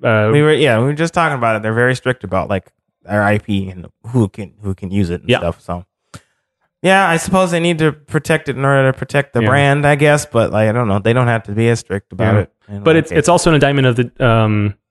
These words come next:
Speaker 1: the Digital Millennium Copyright Act because
Speaker 2: Mm.
Speaker 1: that gives first power to the,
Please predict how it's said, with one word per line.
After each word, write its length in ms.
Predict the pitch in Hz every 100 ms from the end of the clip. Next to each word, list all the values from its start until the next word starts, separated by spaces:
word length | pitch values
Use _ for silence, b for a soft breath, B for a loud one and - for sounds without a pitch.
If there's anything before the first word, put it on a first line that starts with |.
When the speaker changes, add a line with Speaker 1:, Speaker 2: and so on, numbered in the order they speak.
| -
Speaker 1:
the 100 | 110
Digital 240 | 110 110
Millennium 260 | 110 107 101
Copyright 400 | - 175 123 104
Act 260 | 101 98 -
because 460 | 104 107 101 98
Speaker 2:
Mm. 260 | - - -
Speaker 1:
that 160 | 117
gives 340 | - 120 101 -
first 360 | - - 127 -
power 380 | - 120 113 101
to 180 | - 110
the, 400 | 110 101 98